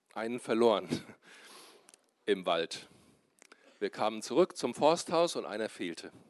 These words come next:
Und wir mussten noch mal los und ihn suchen. Und glücklicherweise war der so schlau und stand an der Weggabelung.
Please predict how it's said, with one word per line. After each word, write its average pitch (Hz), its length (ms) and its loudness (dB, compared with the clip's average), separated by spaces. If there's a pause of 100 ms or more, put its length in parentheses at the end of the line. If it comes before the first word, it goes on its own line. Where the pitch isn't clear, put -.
(1200)
Und 107 100 -4
wir 104 80 -2
mussten 95 260 -8
noch 113 100 -4
mal 139 120 -2
los 151 360 -2 (400)
und 104 180 -4
ihn 107 80 -2
suchen. 120 320 -2 (240)
Und 101 140 -20
glücklicherweise 107 680 -2
war 101 140 0
der 104 100 0
so 101 140 -4
schlau 107 340 0
und 113 140 -6
stand 110 300 -6
an 104 80 -6
der 101 120 -4
Weggabelung. 78 640 -6